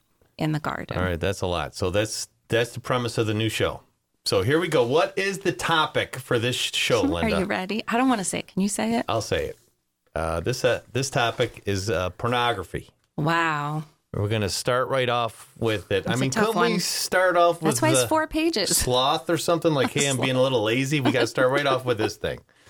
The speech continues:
Speaker 1: I know. I don't know how that <laughs> happened.
Speaker 2: Well, there's been a lot of, uh, we've had a lot of ex-, exposure to it within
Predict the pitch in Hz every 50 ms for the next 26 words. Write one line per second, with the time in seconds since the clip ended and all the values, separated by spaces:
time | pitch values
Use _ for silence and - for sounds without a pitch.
0 | - - 208 208 202 196 190 196 226 277 330 392 392 285 - 247 247 214 165 165
1 | - - 180 170 - - - - - 220 214 - - - - - - - 156 175
2 | 180 180 175 170 170 175 160 151 160 175 170 156 139 131 127 127 123 120 110 101
3 | 101 104 101 95 92 90 87 85 80 - - _ _ _ - - 117 104 - 127
4 | 127 - 104 101 98 92 95 92 87 85 87 82 - - _ _ _ _ _ _
5 | - 107 104 - - - 117 107 104 87 90 95 90 - - 113 104 101 98 -
6 | - _ _ _ _ _ _ - 107 101 95 107 104 98 98 95 -